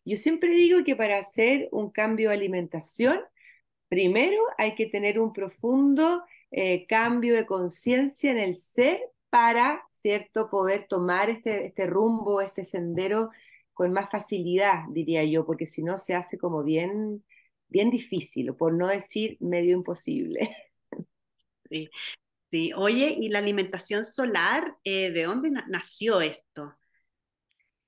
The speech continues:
Speaker 1: Bueno, viene un poco de la mano porque sale todo esto de la alimentación consciente, donde yo me doy cuenta que en realidad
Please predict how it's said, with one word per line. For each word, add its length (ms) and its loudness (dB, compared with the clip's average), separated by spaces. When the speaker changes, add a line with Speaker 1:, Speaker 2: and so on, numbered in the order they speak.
Speaker 1:
Bueno, 240 6
viene 180 8
un 80 4
poco 240 2
de 100 8
la 140 4
mano 640 0
porque 960 0
sale 380 2
todo 160 -2
esto 180 -6
de 40 -4
la 80 0
alimentación 560 -2
consciente, 520 0
donde 260 2
yo 120 2
me 80 2
doy 180 2
cuenta 360 2
que 60 -6
en 100 -6
realidad 420 2